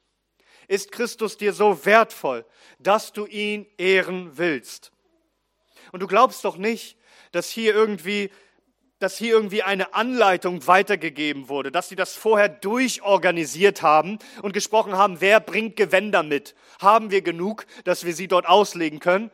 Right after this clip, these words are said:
Glaubt ihr, das war, das war geplant? Das ist ein spontaner Ausbruch. Sie sind überwältigt von diesem Gefühl der Ehrerbietung. Und das sehen wir immer wieder in der Heiligen Schrift.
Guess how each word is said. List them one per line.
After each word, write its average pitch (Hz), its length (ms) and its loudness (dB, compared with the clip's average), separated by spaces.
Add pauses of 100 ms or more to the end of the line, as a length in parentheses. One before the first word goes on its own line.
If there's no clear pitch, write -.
(160)
Glaubt 226 220 0
ihr, 254 40 0
das 220 220 0
war, 254 260 2
das 214 160 -6
war 214 120 2
geplant? 202 600 -2 (680)
Das 196 160 2
ist 247 120 -4
ein 214 160 2
spontaner 202 1000 2 (200)
Ausbruch. 214 600 2
Sie 214 100 -4
sind 214 180 -2
überwältigt 226 960 0
von - 300 -4
diesem 220 220 -8
Gefühl 269 720 0 (160)
der 196 260 0
Ehrerbietung. 226 880 2 (1160)
Und 185 80 -12
das 180 100 -8
sehen 226 240 -2
wir 208 140 -2
immer 226 260 0
wieder 214 280 2
in 175 100 -10
der 170 100 0
Heiligen 196 320 -4
Schrift. - 420 -6